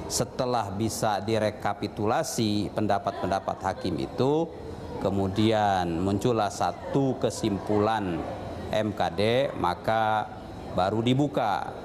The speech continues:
disampaikan kepada publik secara terbuka.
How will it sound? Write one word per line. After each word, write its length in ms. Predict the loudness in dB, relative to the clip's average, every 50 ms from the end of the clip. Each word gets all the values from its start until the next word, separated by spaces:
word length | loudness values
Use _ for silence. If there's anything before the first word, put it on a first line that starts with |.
| -8 -6
disampaikan 840 | -4 -2 0 0 0 0 0 2 2 2 2 2 0 0 0 -2 -2 -2
kepada 400 | -2 -2 0 0 0 0 0 -2
publik 380 | 0 -2 -2 0 0 0 0 0
secara 560 | -2 -4 -4 -4 -2 0 0 2 2 0 0
terbuka. 560 | -2 -2 -4 -2 -2 -2 -2 0 0 0 0